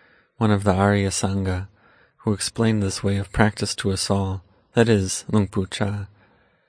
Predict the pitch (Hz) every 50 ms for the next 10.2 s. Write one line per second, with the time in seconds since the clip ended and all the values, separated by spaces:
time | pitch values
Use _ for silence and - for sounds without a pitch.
0 | _ _ _ _ - 139 139 135 - - 110 98 98 95 98 104 107 107 - -
1 | - - 123 123 - 117 101 107 98 92 98 92 95 95 98 98 104 104 - 95
2 | 95 92 90 - - 92 95 - - 95 95 - 95 - - - 101 98 98 98
3 | 98 95 95 95 98 _ _ _ _ _ _ _ _ _ _ _ _ _ _ _
4 | _ _ _ _ - - 127 123 - - 117 104 - - - 98 95 95 92 -
5 | - - - 107 101 107 107 107 101 98 95 95 95 - - - - 98 98 -
6 | - 95 - - - 95 95 - 110 98 95 - - - 107 98 - _ _ _
7 | _ _ _ _ _ _ _ - - 107 107 104 - - 131 - - - 104 -
8 | - 101 95 - - - 95 95 92 98 98 101 101 98 95 95 95 95 95 95
9 | 92 95 95 98 - - - 95 92 - - - 98 95 98 101 - - 95 95
10 | 98 98 98 -